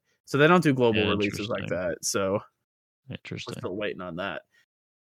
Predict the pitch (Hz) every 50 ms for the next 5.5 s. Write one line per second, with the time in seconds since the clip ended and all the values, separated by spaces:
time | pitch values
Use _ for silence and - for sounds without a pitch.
0 | _ _ _ - - - - 165 160 156 151 147 147 143 143 143 139 123 - _
1 | _ _ _ _ _ _ _ _ _ _ 123 117 117 123 135 131 127 113 117 98
2 | 85 113 113 104 110 104 117 110 101 98 104 104 104 104 - 95 - _ _ -
3 | - - 85 85 85 - 101 90 90 85 - - - 87 90 87 - - - -
4 | - - - _ _ _ _ _ _ _ _ _ _ _ _ _ _ _ _ _
5 | _ _ - - - 202 208 196 180